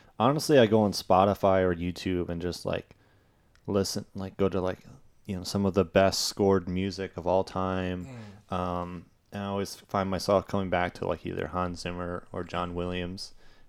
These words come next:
Speaker 1: Um, like, right now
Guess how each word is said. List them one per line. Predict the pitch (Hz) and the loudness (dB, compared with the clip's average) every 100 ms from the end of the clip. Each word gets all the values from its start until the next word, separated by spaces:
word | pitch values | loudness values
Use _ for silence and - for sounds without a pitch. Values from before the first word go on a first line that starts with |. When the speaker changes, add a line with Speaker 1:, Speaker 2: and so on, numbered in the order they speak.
| _ | _
Speaker 1:
Um, | - 90 87 85 82 80 82 _ _ _ _ _ _ _ _ 101 | -8 -4 -4 -4 -6 -8 -14 _ _ _ _ _ _ _ _ -4
like, | 90 | -4
right | 104 104 110 | 2 4 4
now | 104 101 95 95 92 | 0 2 2 2 -2